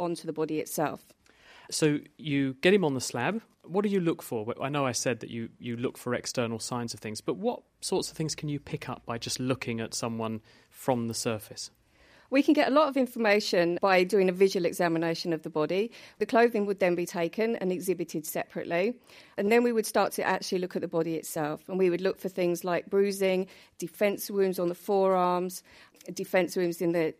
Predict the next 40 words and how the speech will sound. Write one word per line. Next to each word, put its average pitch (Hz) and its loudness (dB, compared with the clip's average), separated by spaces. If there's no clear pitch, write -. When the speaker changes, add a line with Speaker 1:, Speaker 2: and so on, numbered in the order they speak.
Speaker 1:
uh, 165 -2
centre 175 -4
of 165 -10
the 170 -8
hands, 190 -2
on 190 -4
the 180 -4
palms 165 -6
of 165 -14
the 170 -12
hands, 185 -4
if 190 -10
somebody's 165 -6
been 170 -6
attacked - -10
by 156 -6
a 156 -4
knife, 175 -4
bruising 180 2
around 160 0
the 160 -6
head. 185 0
So 208 4
all 254 4
those 226 4
sorts - -4
of 208 -8
things 202 -4
would 208 -8
be 202 2
important 202 -4
for 185 -8
us 180 -8
to - -18
take 175 -6
account 165 -6
of 165 -2
during 175 2
our 160 0
examination. 160 -4